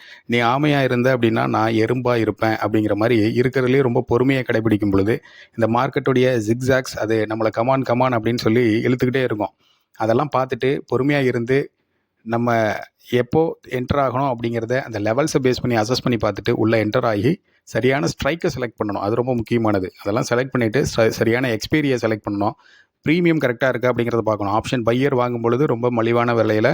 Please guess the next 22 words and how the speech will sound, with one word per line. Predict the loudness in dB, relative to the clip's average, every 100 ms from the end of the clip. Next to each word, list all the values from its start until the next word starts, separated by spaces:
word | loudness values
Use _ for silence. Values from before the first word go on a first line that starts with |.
| 0
சரியான | -4 0 2 2 0
இடத்துல | 0 -2 0 -2
சரியான | -2 -2 0 0 2
நேரத்துல | 2 0 0 -2
வாங்கணும். | 0 -2 -6
இதெல்லாம் | -2 0 0 0
தெரிஞ்சு | 2 2
வச்சு | 2 2 -2 -2
சரியா | -2 0 2
அப்ரோச் | 0 0 -2
பண்ணும் | -2 -2
பொழுது | 0 0 -4 _ _ _ _
அந்த | -6 0 0 -2 -4
ட்ரேடிங் | -2 0 0
செட்டப் | 0 0 -2 -4 _ _ _
சக்ஸஸை | -4 0 0 0 0
தான் | 0 -6 _
கொடுக்கும். | 0 0 0 -4 -8 _ _ _ _
இந்த | -4 0
எடுத்திருக்கக்கூடிய | 2 2 0 2 2
இந்த | 2 0
ரெண்டாவது | 0 0 0 0